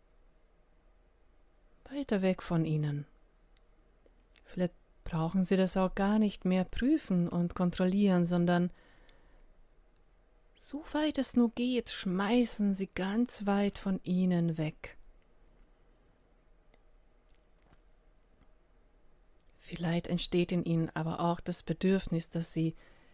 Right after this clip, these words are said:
diesen vielleicht ganz besonders schweren Rucksack einfach an eine bestimmte Person zurückgeben.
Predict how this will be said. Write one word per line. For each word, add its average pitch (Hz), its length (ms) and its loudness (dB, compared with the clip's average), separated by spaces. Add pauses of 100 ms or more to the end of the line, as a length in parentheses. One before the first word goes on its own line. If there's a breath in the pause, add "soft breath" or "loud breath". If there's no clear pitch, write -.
(400 soft breath)
diesen 180 280 0
vielleicht 185 380 2
ganz 240 240 4
besonders 233 640 6
schweren 170 320 2
Rucksack 180 600 -2 (560 soft breath)
einfach 170 400 0
an 170 140 0
eine 165 100 2
bestimmte 180 600 0
Person 196 520 2
zurückgeben. 160 800 -2